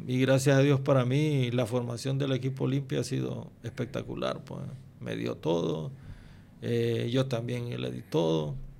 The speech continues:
y siempre que les digo a estos chavos, va, que, que están ahora, "Qué feo jugar así", le digo. "¿Por qué?", me dice. "No, nosotros cuando salíamos a calentar", le digo,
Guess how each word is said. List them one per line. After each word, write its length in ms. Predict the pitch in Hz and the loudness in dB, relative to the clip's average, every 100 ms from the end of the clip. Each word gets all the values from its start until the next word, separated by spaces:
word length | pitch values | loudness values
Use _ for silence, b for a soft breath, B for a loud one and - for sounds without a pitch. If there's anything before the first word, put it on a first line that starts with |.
| b b b b - | b b b b -8
y 960 | 117 120 120 120 120 120 120 123 123 120 | -4 -2 -2 -2 -2 -2 -2 -4 -6 -4
siempre 360 | - 127 151 139 | -2 0 0 2
que 60 | |
les 160 | 139 131 | 2 4
digo 200 | 139 147 | 4 6
a 60 | 135 | 6
estos 260 | 135 131 | 4 0
chavos, 380 | - 117 127 117 | 0 -2 -2 -4
va, 280 | 57 139 139 131 | -4 -6 -8 -8
que, 600 | - 101 110 127 - 123 | -8 -8 -10 -12 -12 -12
que 80 | 117 | -12
están 300 | - 131 135 | -4 -2 0
ahora, 420 | 73 87 127 160 - - b b b b b b - - - | 0 0 -2 -6 -10 -18 b b b b b b -20 -20 -8
"Qué 160 | 120 113 | -4 -2
feo 340 | 123 123 120 | 0 2 0
jugar 320 | 107 117 123 120 | -2 -2 -2 -4
así", 300 | - 139 139 | -6 -8 -8
le 140 | 135 | -10
digo. 340 | - - 196 - 185 | -10 -2 -2 0 -4
"¿Por 160 | 120 - | -2 -4
qué?", 260 | - 156 | -2 0
me 220 | - - 127 | 0 0 -2
dice. 320 | - 117 120 135 | -2 -4 -6 -4
"No, 100 | 151 | -4
nosotros 500 | 120 - 117 123 117 | -4 -4 -4 -4 -2
cuando 260 | 135 135 | 2 4
salíamos 500 | 131 131 143 143 143 | 4 2 0 2 0
a 40 | 135 | 2
calentar", 680 | 151 143 127 131 214 202 156 | 0 2 0 10 12 12 6
le 140 | 170 | 6
digo, 240 | 170 185 | 6 4